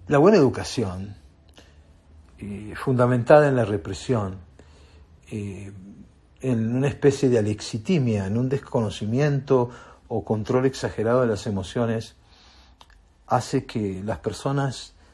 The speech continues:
no puedan tener un contacto con ellos mismos, con ellas mismas. Hace que las personas,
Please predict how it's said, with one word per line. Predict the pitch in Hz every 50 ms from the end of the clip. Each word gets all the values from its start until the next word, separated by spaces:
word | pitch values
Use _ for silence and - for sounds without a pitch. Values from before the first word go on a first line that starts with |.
| _ _ _ _ _ _ -
no | 131 135 127
puedan | - 151 151 139 127
tener | - 127 117 127 127 131
un | 135 127
contacto | 123 - 120 117 95 - - 156 123 - - - - 113 98 90 90 90 - _ _
con | - 110 110
ellos | 113 110 101 107 104 90
mismos, | 110 123 123 98 87 107 95 90 - - - - - _ -
con | - 110 113
ellas | 113 107 107 92
mismas. | 87 110 104 95 95 95 95 - - _ _ _ - _ _ _ - - - - - - - - - - - - - - - _ _ _ - - _ _
Hace | - 131 123 - - 143
que | - - 123
las | 113 104 95 -
personas, | - 113 104 - - - 135 135 139 139 135 - - - _